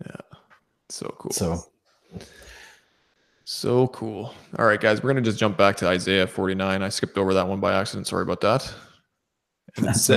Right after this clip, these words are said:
Speaker 2: right.
Speaker 1: says, in verse five to seven says, "And now says the Lord, who formed me from the womb to be his servant, to bring Jacob back to him, so that Israel might be gathered to him. For I am honored in the sight of the Lord,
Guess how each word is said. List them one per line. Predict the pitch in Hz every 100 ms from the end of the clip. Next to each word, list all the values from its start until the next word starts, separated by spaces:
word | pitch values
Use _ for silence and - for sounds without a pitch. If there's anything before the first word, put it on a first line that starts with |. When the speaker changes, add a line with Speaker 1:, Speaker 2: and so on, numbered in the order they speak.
| 107
Speaker 2:
right. | 101 -
Speaker 1:
says, | - - - _ _ _ _ - -
in | 117 107
verse | 104 -
five | 117 107
to | 98
seven | - 117 107
says, | 95 101 98 -
"And | 104 101
now | 107 135
says | 139 135 120
the | 110
Lord, | 104 107 92 80
who | - 104
formed | - 117 135 113
me | 110 117 90
from | - 104
the | 98
womb | 107 117 110
to | 110
be | 95 101
his | 104
servant, | - 101 98 64 - _ _ _ -
to | 98
bring | 110 107
Jacob | 98 113 120 98
back | 107 107
to | -
him, | - 104 - - _ _ _
so | - 107
that | 98 -
Israel | 120 113 98 92
might | 98 107
be | 113
gathered | 110 104 101 92
to | 98
him. | 87 - - _ _ -
For | - -
I | 107
am | 123 -
honored | 123 123 101
in | 95
the | 98
sight | - 107 104
of | 98
the |
Lord, | 87 87 80 147